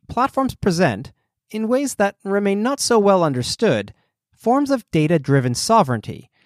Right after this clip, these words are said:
in which they and their associated ecosystems appear to have degrees of self-governance.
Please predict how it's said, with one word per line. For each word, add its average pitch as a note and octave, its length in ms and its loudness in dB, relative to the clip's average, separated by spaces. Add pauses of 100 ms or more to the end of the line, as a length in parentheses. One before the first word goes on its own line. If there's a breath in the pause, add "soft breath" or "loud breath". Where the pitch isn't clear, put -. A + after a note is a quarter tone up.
(140)
in F3 160 0
which F#3 220 0
they G3+ 480 0
and E3+ 100 2
their D#3+ 100 4
associated G#3 560 0
ecosystems C3 720 -2 (160 soft breath)
appear C3+ 680 0
to - 80 -2
have B2 120 0
degrees C3 600 2
of B2 180 -6
self-governance. B2 1160 0